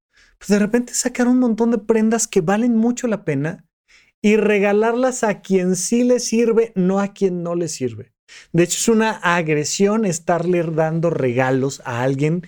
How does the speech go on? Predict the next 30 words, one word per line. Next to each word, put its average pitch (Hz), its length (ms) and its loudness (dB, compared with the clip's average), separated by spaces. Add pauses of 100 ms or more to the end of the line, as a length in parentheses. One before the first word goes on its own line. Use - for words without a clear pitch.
(340)
que 170 120 2
no 185 180 2
le 196 140 2
sirve 185 420 0
eso 120 220 -6
que 117 100 -6
le 113 60 -4
estás 110 260 -8
regalando. 101 680 -8 (560)
Por 160 160 0
favor, 127 480 -4 (360)
entremos 151 720 -4
todos, 131 440 -4 (300)
entremos 160 540 -2
siempre 139 800 -2 (220)
en 131 180 -2
esta 127 260 -4
actitud 123 560 -4 (240)
win-win. 110 500 -2 (360)
Y 185 100 4
tengamos 160 600 -2
cuidado 131 760 -2
en 156 160 0
situaciones 143 720 -2
donde 131 260 -2
alguien 135 240 -2
gana 123 260 -2
y 123 120 -4
alguien 117 240 -4
pierde. 110 340 -6